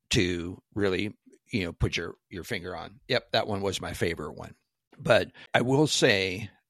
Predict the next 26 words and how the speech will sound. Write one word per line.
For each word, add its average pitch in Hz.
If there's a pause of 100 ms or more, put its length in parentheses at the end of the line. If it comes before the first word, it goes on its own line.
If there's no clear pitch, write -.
that 95 (400)
when 107
we're 98
talking 104
about 90 (180)
parents - (240)
and 82
their 92
involvement, 85 (340)
I -
think 101 (120)
that's 92 (140)
oft-, 98 (140)
those, 107 (180)
that 110
group 123
of 98
people, 113 (300)
our 92
parents, 98 (120)
are 95
often 107
left 101
out 87 (120)
of 90 (260)
the 80